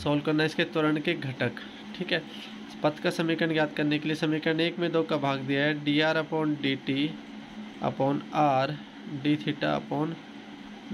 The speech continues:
dt बराबर lambda आर स्क्वायर upon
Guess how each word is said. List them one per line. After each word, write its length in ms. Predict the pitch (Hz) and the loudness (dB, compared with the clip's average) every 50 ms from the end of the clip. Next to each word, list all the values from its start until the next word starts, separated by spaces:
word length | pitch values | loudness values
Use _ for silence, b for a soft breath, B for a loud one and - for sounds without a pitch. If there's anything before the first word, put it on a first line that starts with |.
| 135 135 | -2 0
dt 340 | 139 135 127 - - 139 139 143 | 0 0 0 0 0 2 2 2
बराबर 520 | 139 139 135 131 127 123 120 120 135 143 160 170 208 - - - - - - - B B B B B B - - - - - - - - - - - - - - - - 147 | 2 4 4 4 4 4 2 2 0 0 0 -4 -8 -10 -12 -12 -12 -12 -12 -14 B B B B B B -14 -14 -14 -14 -14 -14 -14 -16 -14 -14 -14 -14 -14 -14 -8 -4 0
lambda 380 | 139 139 139 139 135 131 135 - - 135 | 2 2 2 2 2 2 2 2 2 2
आर 180 | 139 139 143 147 | 2 2 4 2
स्क्वायर 460 | 147 - - - - 156 151 151 151 147 | 0 -2 -6 -2 0 2 2 4 2 0
upon 380 | 147 - - 143 143 156 160 | -2 -2 -2 0 0 0 0